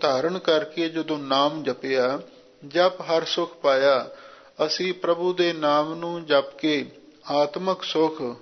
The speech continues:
ਸਦੈਵੀ ਸੁਖ ਪ੍ਰਾਪਤ ਕੀਤਾ। ਅਨਕ ਬਾਤਾਂ ਸਭ ਕਰ ਰਹੇ। ਹੋਰ ਵੀ ਜਿਹੜੇ ਰਿਸ਼ੀ, ਮੁਨੀ, ਸਾਧੂ, ਮਹਾਤਮਾ,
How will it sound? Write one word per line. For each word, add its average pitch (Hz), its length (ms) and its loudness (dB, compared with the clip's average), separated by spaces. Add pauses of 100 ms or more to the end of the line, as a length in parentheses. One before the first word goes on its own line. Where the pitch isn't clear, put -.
(140)
ਸਦੈਵੀ 156 540 0
ਸੁਖ 160 320 -6
ਪ੍ਰਾਪਤ 143 420 0
ਕੀਤਾ। 135 560 0 (680)
ਅਨਕ 196 220 -4
ਬਾਤਾਂ 160 500 0
ਸਭ 156 240 0
ਕਰ 160 280 2
ਰਹੇ। 131 300 -6 (880)
ਹੋਰ 185 240 4
ਵੀ 214 220 -4
ਜਿਹੜੇ 185 520 2
ਰਿਸ਼ੀ, 165 480 -2
ਮੁਨੀ, 160 540 -8
ਸਾਧੂ, 170 520 2
ਮਹਾਤਮਾ, 151 880 0